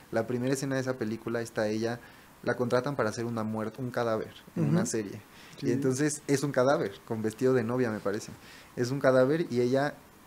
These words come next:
Speaker 1: dicen acción y ella empieza a morir. En vez de ser un cadáver muerto, ella
Speaker 2: Empieza. <laughs>
Speaker 1: muerte, muere. Y entonces
Speaker 2: Ok.
Speaker 1: le dice el director, "No, tú ya estás muerta". Y, y como cinco tomas, porque ella
Speaker 2: No
Speaker 1: se negaba
Speaker 2: entendía.
Speaker 1: a estar muerta, quería actuar.
Speaker 2: <laughs> Sí, sí, sí.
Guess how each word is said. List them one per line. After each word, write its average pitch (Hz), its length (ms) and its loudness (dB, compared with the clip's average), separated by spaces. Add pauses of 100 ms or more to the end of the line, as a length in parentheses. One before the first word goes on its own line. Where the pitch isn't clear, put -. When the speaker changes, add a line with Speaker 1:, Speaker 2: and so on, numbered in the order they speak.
(240)
Speaker 1:
dicen 135 280 2
acción 127 340 0
y 156 60 0
ella 135 160 2
empieza 131 320 0
a - 20 -4
morir. 107 300 -6 (560)
En 117 100 -2
vez 120 80 0
de 139 80 0
ser 139 160 2
un 139 80 0
cadáver 123 360 4
muerto, 127 420 -2
ella 196 100 2
Speaker 2:
Empieza. 160 320 6 (140)
<laughs> - 160 -2
Speaker 1:
muerte, 135 340 4 (140)
muere. 135 260 4 (320)
Y 123 40 0
entonces 131 180 2
Speaker 2:
Ok. - 20 4
Speaker 1:
le 143 80 6
dice 139 140 4
el 139 80 2
director, 117 320 0
"No, 139 200 0
tú 139 100 -2
ya 135 100 2
estás 131 200 -2
muerta". 123 460 -4 (360)
Y, 131 80 4 (160)
y - 40 0
como 131 260 4
cinco 151 360 2
tomas, 143 400 4
porque 120 260 -2
ella 131 260 6
Speaker 2:
No 170 60 4
Speaker 1:
se 160 100 8
negaba 131 340 8
Speaker 2:
entendía. 156 100 10
Speaker 1:
a - 20 10
estar 143 260 6
muerta, 139 380 4
quería 135 300 6
actuar. 139 280 4
Speaker 2:
<laughs> - 40 -6
Sí, 175 120 -2
sí, 175 140 -4
sí. 175 160 -4